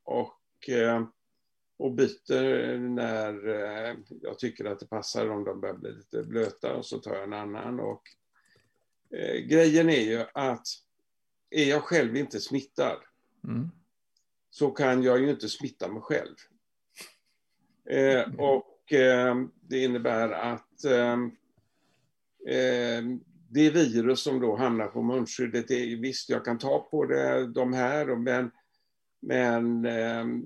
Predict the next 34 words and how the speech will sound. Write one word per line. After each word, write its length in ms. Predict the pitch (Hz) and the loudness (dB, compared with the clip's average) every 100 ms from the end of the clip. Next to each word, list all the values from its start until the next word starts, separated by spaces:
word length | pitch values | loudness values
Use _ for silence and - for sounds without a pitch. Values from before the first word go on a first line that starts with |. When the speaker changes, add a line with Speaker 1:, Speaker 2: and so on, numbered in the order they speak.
| 110 - _ | -10 -18 _
Speaker 1:
jag 180 | - 120 | -2 0
har 140 | 120 127 | 4 2
ju 80 | |
förmodligen 600 | 120 135 135 143 135 139 135 | 0 0 2 0 2 0 2
tagit 300 | 135 120 - | 0 0 -2
på 80 | |
en 100 | 127 | 0
massa 300 | 127 120 139 | 0 0 0
andra 220 | 120 117 143 | 0 0 0
saker 760 | 175 131 - - 117 113 113 | 2 2 0 -2 0 0 -2
och, 400 | 110 110 110 - | -2 0 -2 -2
och, 360 | 113 104 98 - | -6 -6 -6 -8
och 80 | |
så 120 | - 104 | -10 -8
vidare. 480 | 110 - 80 78 - | -8 -6 -8 -8 -8
Det 140 | 123 | -4
visar 340 | 139 170 - 131 | 0 0 -2 -2
sig 340 | - 185 185 _ _ _ _ _ _ - | 0 -2 -2 _ _ _ _ _ _ -6
att 220 | 151 - | -4 -2
för 240 | 160 165 | 2 4
det 80 | 165 | 4
här 220 | 165 139 | 4 4
viruset, 760 | 131 131 104 101 110 131 - - - - _ _ _ _ _ _ _ _ | 4 0 -2 -4 -4 -4 -6 -10 -20 -20 _ _ _ _ _ _ _ _
så 560 | - 147 135 127 131 127 | -6 0 2 4 2 0
det 260 | 117 143 131 | -4 2 2
vi 100 | 127 | 2
kallar 280 | 143 147 120 | -2 -2 -2
för 160 | 135 | -2
fomites 800 | 131 - 151 147 117 110 - - - _ | -4 2 2 4 2 0 -4 -6 -8 _
på 80 | 131 | 2
engelska, 520 | 113 113 127 - 107 | 2 0 -2 -2 -4
det 80 | 104 | -4
vill 120 | 110 | -4
säga 360 | - 113 113 | 0 0 -2